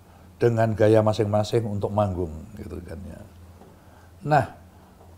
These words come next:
pada tahun, ingat saya, dua ribu tiga, datanglah seorang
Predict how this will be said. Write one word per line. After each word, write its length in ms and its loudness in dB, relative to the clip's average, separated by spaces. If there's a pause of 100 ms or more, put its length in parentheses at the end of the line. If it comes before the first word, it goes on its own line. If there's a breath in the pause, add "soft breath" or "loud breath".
(400)
pada 320 4
tahun, 400 2
ingat 260 0
saya, 220 4
dua 160 2
ribu 80 -2
tiga, 480 -2 (1040 soft breath)
datanglah 520 2
seorang 720 2